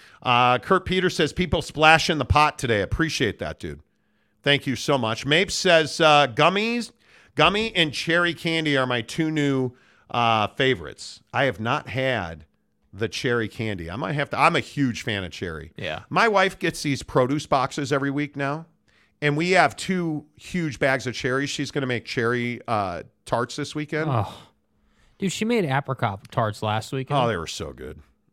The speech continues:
Speaker 1: They were so good. Saul Goodman says, "Alaska or Arkansas?"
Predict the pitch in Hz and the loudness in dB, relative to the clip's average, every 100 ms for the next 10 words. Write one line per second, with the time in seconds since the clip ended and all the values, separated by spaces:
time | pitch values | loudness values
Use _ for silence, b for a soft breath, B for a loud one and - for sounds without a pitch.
0 | _ _ - 110 87 - 73 69 69 - | _ _ -4 -4 -4 -8 -10 -12 -10 4
1 | 180 180 196 175 151 175 156 - 147 135 | 6 6 4 0 0 4 4 4 4 6
2 | 165 180 214 180 135 143 143 117 - 87 | 6 6 6 6 8 6 4 -2 -2 -4